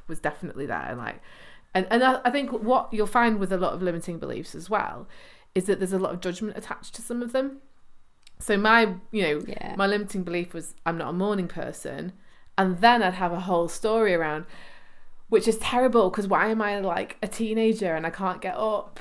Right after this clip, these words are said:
Speaker 1: And why can't I just be, like, a grown-up? And it's so embarrassing and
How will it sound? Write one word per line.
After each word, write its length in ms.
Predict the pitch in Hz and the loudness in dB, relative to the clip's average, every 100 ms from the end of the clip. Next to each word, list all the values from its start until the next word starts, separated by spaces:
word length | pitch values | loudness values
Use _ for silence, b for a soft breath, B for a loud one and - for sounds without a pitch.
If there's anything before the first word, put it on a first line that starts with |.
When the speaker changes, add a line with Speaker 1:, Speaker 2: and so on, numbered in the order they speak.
| - | -4
Speaker 1:
And 380 | 190 185 185 190 | -2 -2 -2 0
why 140 | 190 | 0
can't 180 | 196 214 | 0 -2
I 80 | 202 | -2
just 200 | 190 - | -4 -2
be, 80 | 185 | 0
like, 180 | 180 208 | 0 -2
a 40 | |
grown-up? 480 | 202 208 202 180 185 | 0 0 2 -2 -2
And 300 | 175 170 - - | -4 -6 -12 -8
it's 200 | 190 151 | -6 -4
so 100 | - | 0
embarrassing 880 | 180 180 165 196 226 220 190 175 165 | 0 2 4 4 4 0 0 0 0
and 140 | 151 | -4